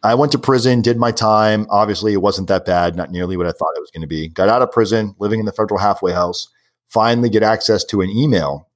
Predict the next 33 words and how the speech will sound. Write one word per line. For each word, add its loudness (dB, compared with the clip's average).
where 0
I 0
can -10
check -4
my, -2
my -6
emails. -4
And -8
I, -2
I -2
see 0
YouTube, 2
YouTube, 2
YouTube, 2
YouTube. 2
I 2
see 2
all 4
these 0
comments 0
from -2
YouTube. 0
I'm -6
like, -6
"What -8
YouTube? -4
Why 2
am 2
I 2
getting 2
emails 2
from -10
YouTube?" -2